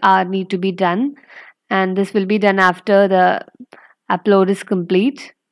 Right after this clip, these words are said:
We can again press next. Then there are some options, visibility option. Uh, if we press, uh, this private, only we can see this video. Um, or if we press, uh,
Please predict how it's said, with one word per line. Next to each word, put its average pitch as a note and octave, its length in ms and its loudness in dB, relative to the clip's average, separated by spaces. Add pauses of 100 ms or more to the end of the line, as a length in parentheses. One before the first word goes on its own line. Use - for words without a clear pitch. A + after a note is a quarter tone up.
(440)
We - 60 -20
can G#3 120 0
again G3+ 340 2
press F#3+ 400 0
next. G#3 480 -6 (520)
Then G#3+ 320 0
there G#3 180 6
are G3 180 4
some G3+ 220 -2
options, A#3 520 0
visibility G3+ 540 -2
option. A3+ 560 0 (100)
Uh, F#3 340 -2 (340)
if A3+ 140 -4
we B3+ 100 0
press, A#3 440 0 (100)
uh, A3+ 80 0
this G#3+ 200 -6
private, A#3 600 2
only G3+ 600 -2 (380)
we A3+ 200 -2
can B3 260 0
see G#3 280 -4
this G3+ 240 -8
video. F#3+ 560 -2 (440)
Um, F#3+ 540 0 (420)
or G#3 200 6
if A3 220 0
we C4+ 120 2
press, B3 280 0
uh, A#3 320 2